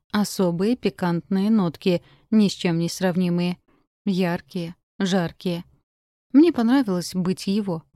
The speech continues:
Я бы солгала себе, если бы сказала иначе. Даже мысли о том, что рано или поздно это закончится, сейчас отодвинулись на второй план. Я наслаждалась каждым мгновением рядом с ним,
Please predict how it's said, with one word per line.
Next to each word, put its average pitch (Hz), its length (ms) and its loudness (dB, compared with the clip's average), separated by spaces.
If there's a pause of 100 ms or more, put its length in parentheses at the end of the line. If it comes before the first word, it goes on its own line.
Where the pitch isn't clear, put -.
(140)
Я 202 260 0
бы 170 120 -4
солгала 180 500 -2
себе, 170 300 -4
если 170 260 -4
бы 175 120 -4
сказала 180 460 -2
иначе. 180 440 -2 (480)
Даже 190 440 2
мысли 190 380 0
о 170 120 -2
том, 196 320 0
что - 280 -4
рано 202 320 0
или 180 100 -2
поздно 185 420 4
это 190 200 -2
закончится, 175 720 -2 (300)
сейчас - 440 -4
отодвинулись 180 720 -2
на 190 80 0
второй 180 320 -4
план. 180 380 -2 (380)
Я 311 160 2
наслаждалась 202 760 0
каждым 190 500 0
мгновением 175 560 0
рядом 175 300 -2
с - 120 -8
ним, 190 260 2